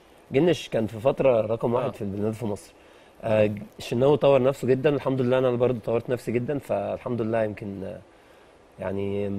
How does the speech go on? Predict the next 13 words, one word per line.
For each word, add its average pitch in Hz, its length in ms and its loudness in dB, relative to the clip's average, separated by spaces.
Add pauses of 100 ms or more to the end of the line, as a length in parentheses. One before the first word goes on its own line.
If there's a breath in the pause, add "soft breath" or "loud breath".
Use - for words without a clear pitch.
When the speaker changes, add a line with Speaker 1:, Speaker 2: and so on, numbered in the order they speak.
(160)
Speaker 1:
جنش 120 360 0
وشناوي. 101 680 -2 (640)
Speaker 2:
جنش 143 420 -10
والشناوي. 104 420 -8
Speaker 1:
مم. 90 60 -16 (340)
Speaker 2:
افضل 139 260 -2
اتنين 143 340 -8
ضربات 120 320 -4 (120)
جزاء 113 320 -6 (120)
في - 100 -14
مصر. 104 260 -8
Speaker 1:
اه 110 100 -2
طبعا. 101 160 -12